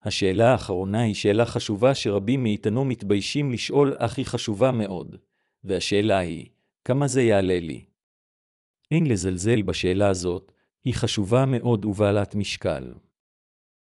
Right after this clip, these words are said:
בסופו של דבר, עורך דין הוא בעל מקצוע יקר, והליך משפטי הוא עסק שלא מתאים לכל אחד.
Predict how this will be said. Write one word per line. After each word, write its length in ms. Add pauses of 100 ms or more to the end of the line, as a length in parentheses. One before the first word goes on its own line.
(140)
בסופו 420
של 160
דבר, 340
עורך 380
דין 260
הוא 160
בעל 280
מקצוע 460
יקר, 520 (480)
והליך 380
משפטי 520
הוא 180
עסק 400
שלא 320
מתאים 340
לכל 340
אחד. 320